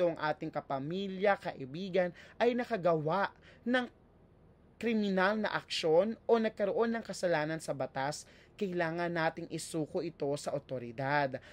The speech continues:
upang mapanatili natin ang mapayapang lipunan.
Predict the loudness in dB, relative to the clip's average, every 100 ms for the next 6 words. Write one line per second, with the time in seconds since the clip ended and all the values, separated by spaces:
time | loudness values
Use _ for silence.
0 | -6 2 2 4 2 2 0 2 0 0
1 | -4 -4 -2 -2 -4 -4 -6 -4 -4 -4
2 | -6 -2 0 0 2 0 0 -2 -8 -18
3 | -20 -20 -10 -2 -2 -2 -8 -8 -8 -8
4 | -8